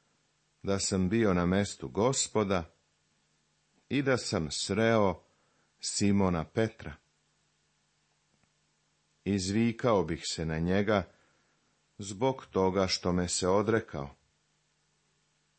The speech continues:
Rekao bih mu sve što mislim o njemu.”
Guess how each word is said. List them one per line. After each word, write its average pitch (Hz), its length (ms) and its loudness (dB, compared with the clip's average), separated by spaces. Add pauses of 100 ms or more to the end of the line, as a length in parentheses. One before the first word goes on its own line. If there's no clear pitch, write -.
(480)
Rekao 107 540 0
bih 92 280 -4
mu 90 260 -4
sve 165 400 -2
što - 280 -2
mislim 98 480 0
o 85 80 -2
njemu.” 85 340 -2